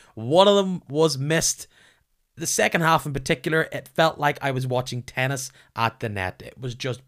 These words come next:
breakneck, back and forward, back and forward. Both of these teams proved they have this in their locker, both getting goals up top and also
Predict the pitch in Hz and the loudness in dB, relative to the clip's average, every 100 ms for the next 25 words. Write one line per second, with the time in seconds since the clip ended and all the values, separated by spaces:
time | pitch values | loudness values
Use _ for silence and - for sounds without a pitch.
0 | _ 139 139 160 - 127 120 - _ _ | _ -4 0 0 0 -2 -2 -4 _ _
1 | _ _ 147 156 131 131 117 110 131 127 | _ _ 2 2 0 -2 -2 -2 0 -2
2 | 120 107 113 104 107 - _ _ _ _ | -2 -6 -6 -4 -6 -8 _ _ _ _
3 | _ _ _ _ _ _ _ _ - 185 | _ _ _ _ _ _ _ _ 4 6
4 | 208 185 180 - 170 147 135 - - 151 | 6 2 -4 -2 -4 -4 -6 -8 0 2
5 | 151 170 165 - 135 120 127 123 120 123 | 6 4 2 0 -2 2 2 2 0 -2
6 | - 127 123 120 110 113 - 147 151 - | -2 -4 -2 -2 2 0 0 -4 -4 -8
7 | _ _ _ _ _ - 147 170 - _ | _ _ _ _ _ 4 6 6 0 _
8 | _ _ - 151 156 151 139 139 139 139 | _ _ 0 2 2 2 2 4 4 2
9 | 135 131 139 131 131 - _ _ _ - | 0 0 2 2 0 -12 _ _ _ -2
10 | 123 127 127 - 120 117 110 | 4 4 4 0 0 -2 -4